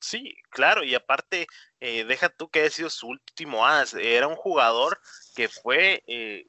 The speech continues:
creciendo con los Mediarrojas de Boston, eh, fue drafteado por Boston, eh, debutó con Boston a los veintiún años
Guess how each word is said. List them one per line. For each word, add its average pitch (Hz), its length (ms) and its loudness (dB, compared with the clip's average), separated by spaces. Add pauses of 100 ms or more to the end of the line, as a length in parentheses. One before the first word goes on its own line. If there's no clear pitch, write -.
(120)
creciendo 196 640 -4
con 139 120 -6
los 120 80 -2
Mediarrojas 113 500 0
de 113 80 -6
Boston, 110 560 -8 (360)
eh, 107 340 0
fue 131 220 2
drafteado 139 640 2
por 131 180 -10
Boston, 135 600 -8
eh, 98 460 -8
debutó 131 540 0
con 127 240 -2
Boston 117 340 2
a 120 60 0
los 107 140 -4
veintiún 110 420 -6
años 120 540 0